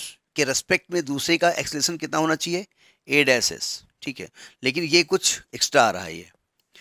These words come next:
तो ये वैल्यू क्या आएगी? एएस माइनस टू omega cross वीएस डैश प्लस, सॉरी, माइनस omega cross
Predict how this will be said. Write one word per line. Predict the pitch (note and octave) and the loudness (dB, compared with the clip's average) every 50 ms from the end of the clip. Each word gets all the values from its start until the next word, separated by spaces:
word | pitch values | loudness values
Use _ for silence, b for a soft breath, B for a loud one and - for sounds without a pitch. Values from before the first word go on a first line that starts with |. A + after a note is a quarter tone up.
| b b b b b _ | b b b b b _
तो | - A2+ | -10 -4
ये | A2 C#3 | -2 2
वैल्यू | C#3 C#3+ D3+ D#3 | 2 2 2 4
क्या | C#3 D#3 C#3+ | 6 6 6
आएगी? | D#3 D#3 E3+ - - | 6 4 0 -4 -2
एएस | B2+ C3+ C3+ C#3+ D3+ D3+ - - | -2 2 2 2 2 2 0 -2
माइनस | C#3 B2 A#2 B2 B2+ C3+ D3+ C#3+ - - - | 0 0 2 2 2 0 0 -2 -2 -4 -4
टू | C#3+ D3 D#3 E3 D#3 _ _ _ _ _ _ _ _ _ _ _ - | -2 -2 -2 -2 -4 _ _ _ _ _ _ _ _ _ _ _ -10
omega | A#2 B2 B2+ B2+ B2+ C3 D3+ D#3 C3 - C3+ | -8 -4 -4 -2 4 4 4 4 4 4 4
cross | C3+ C#3 C#3 C3+ - - - - | 6 6 6 4 0 -6 -8 -12
वीएस | F#2+ G2+ A#2 A#2+ C3 C3+ B2+ - - - | -10 -6 -2 0 0 2 2 0 -2 2
डैश | B2+ C3 C3+ D3 D#3 - - - - _ _ _ _ _ _ _ _ _ _ _ _ _ _ _ _ _ _ _ _ _ _ _ - | 6 6 8 8 6 4 -2 -6 -6 _ _ _ _ _ _ _ _ _ _ _ _ _ _ _ _ _ _ _ _ _ _ _ 6
प्लस, | C3+ C#3+ D3+ D3 - - - - - - _ _ _ _ _ - | 6 8 8 6 4 0 -2 -6 -10 -14 _ _ _ _ _ -12
सॉरी, | - - F#2+ F2 E2 E2+ | -8 -8 -6 -6 -8 -10
माइनस | F2 G2 A2 A#2+ B2+ B2+ D3 D3+ - - - - - - - - _ _ _ _ _ _ _ _ _ _ _ _ _ - | -2 0 2 2 4 2 0 0 0 -2 -4 -6 -8 -10 -12 -16 _ _ _ _ _ _ _ _ _ _ _ _ _ -8
omega | A#2+ B2 B2+ B2 B2+ B2 C#3+ D3 D3 D3 D3 _ _ _ _ _ - | -6 -4 -2 -2 2 6 8 8 8 6 2 _ _ _ _ _ 2
cross | A#2+ A#2 A#2+ B2+ C3 - - - - | 6 6 6 6 6 2 -4 -6 -8